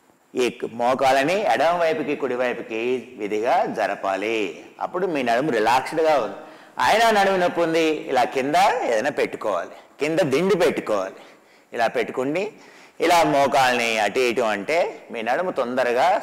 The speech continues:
స్వాంతన చేకూరుతుంది. Prop అని అంటాం, brick కానీ, లేకపోతే ఇలా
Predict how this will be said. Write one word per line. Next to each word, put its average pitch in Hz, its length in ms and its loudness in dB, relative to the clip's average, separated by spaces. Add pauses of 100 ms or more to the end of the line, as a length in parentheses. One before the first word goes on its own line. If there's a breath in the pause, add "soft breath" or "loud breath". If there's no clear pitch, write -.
(100)
స్వాంతన 139 520 0 (120)
చేకూరుతుంది. 110 600 -6 (120)
Prop 170 320 4
అని 156 180 2
అంటాం, 113 520 -2
brick 165 240 -2
కానీ, 113 540 0 (420 loud breath)
లేకపోతే 131 920 4 (500 loud breath)
ఇలా 143 520 4